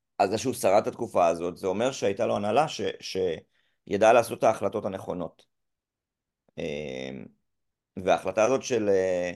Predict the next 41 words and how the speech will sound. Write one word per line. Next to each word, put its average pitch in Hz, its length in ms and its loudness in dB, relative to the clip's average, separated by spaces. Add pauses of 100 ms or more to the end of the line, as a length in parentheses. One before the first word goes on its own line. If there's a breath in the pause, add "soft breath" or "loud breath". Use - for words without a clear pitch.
(300)
אני 113 120 2
מודה 113 220 4
שאני 139 300 2
כאילו, 147 180 0
כששמעתי 113 340 -2
על 117 60 4
הקטע 113 220 -2
של 107 160 -12
טי 113 180 -2
אן 107 80 0
איי, 117 120 4
אני 101 140 0
לא 110 140 4
כל 110 160 0
כך, 98 140 -8 (240)
לא 101 100 2
כל 104 140 -2
כך 101 120 -8
הבנתי 90 400 -4
על 82 80 -2
הריברנדינג. 82 760 -4 (800)
אבל, 90 560 2
אה, 85 300 2 (840)
הבאז 110 420 2
שזה 151 240 -2
יצר 131 480 2 (220)
באופן 113 360 -4
כמעט 95 340 -4
מיידי, 117 500 -2 (880)
שלא 95 200 0
לדבר 131 140 6
על 113 80 8
העובדה 104 220 4
שהאירוע 104 520 4
החזרה 104 520 0
של 101 160 -8
טי 107 200 -4
אן 101 80 -4
איי 104 60 0
היה, 92 560 0
אה, 80 120 -6